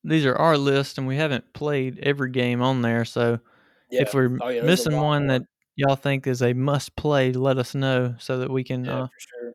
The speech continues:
Speaker 1: be sure not to miss those. But we'll start off and let, I'll let Tank go first and tell us what his first one is.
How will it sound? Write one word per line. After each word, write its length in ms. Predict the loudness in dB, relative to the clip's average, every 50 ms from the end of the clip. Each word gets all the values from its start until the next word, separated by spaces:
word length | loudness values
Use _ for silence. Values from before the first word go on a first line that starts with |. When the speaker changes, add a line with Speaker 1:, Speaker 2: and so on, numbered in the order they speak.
| _ _ -6
Speaker 1:
be 80 | -6
sure 200 | -4 -2 -2 -2
not 220 | -2 -2 -4 -4 -4
to 80 | -4
miss 260 | -4 -2 -2 -4 -4 -2
those. 420 | 0 2 4 4 4 2 0 -4 -2
But 220 | 0 0 0 0 -4 _ _ _ _ _ _ _ _ _ _
we'll 120 | -8 -8 -4
start 260 | -2 0 2 4 4
off 220 | 4 4 2 2
and 120 | 0 -2 0
let, 200 | 2 2 0 0 _ _ _ _ _ -4
I'll 100 | 0 2
let 220 | 2 2 0 0
Tank 240 | 0 0 0 0 0
go 160 | 0 0 0
first 400 | 0 0 -2 -2 -2 -4 -8 -10
and 140 | -12 -14 -14 -14 _ _ _ _ _ _ _
tell 160 | -6 -4 -4 -4
us 100 | -4 -4
what 120 | -4 -4
his 180 | -4 -4 -6 -4
first 260 | -6 -6 -6 -6 -6
one 120 | -8 -6 -6
is. 80 | -6